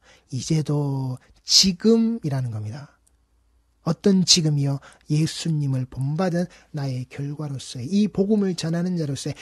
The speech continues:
이 복음 안에서 그 그리스도와 그 십자가를 함께 짊어지고 가는 죄인 중에 괴수의 그 삶을 내가 예수 그리스도의 그 피 묻은 복음으로 말미암아 살아낼 수 있는 자, 하나님이 그렇게 그 생명의 빗자락 아래에서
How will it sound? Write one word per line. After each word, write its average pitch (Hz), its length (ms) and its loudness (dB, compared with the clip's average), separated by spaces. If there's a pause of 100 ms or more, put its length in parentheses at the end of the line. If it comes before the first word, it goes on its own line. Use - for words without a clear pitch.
(160)
이 226 200 8
복음 202 300 4
안에서 185 320 2
그 185 140 0
그리스도와 165 400 0
그 220 160 6
십자가를 - 720 4
함께 226 260 2
짊어지고 220 640 2
가는 160 200 2 (280)
죄인 208 560 4
중에 175 340 0
괴수의 180 760 4
그 208 220 6
삶을 175 440 0 (220)
내가 220 460 6
예수 185 500 2
그리스도의 170 440 2
그 233 240 2
피 - 140 -2
묻은 214 260 2
복음으로 269 540 6
말미암아 190 500 2 (140)
살아낼 226 540 6
수 - 220 -2
있는 170 380 2
자, 139 320 -2 (320)
하나님이 151 400 0
그렇게 165 480 -2 (220)
그 123 180 -2
생명의 156 560 0
빗자락 180 500 -4
아래에서 156 460 -4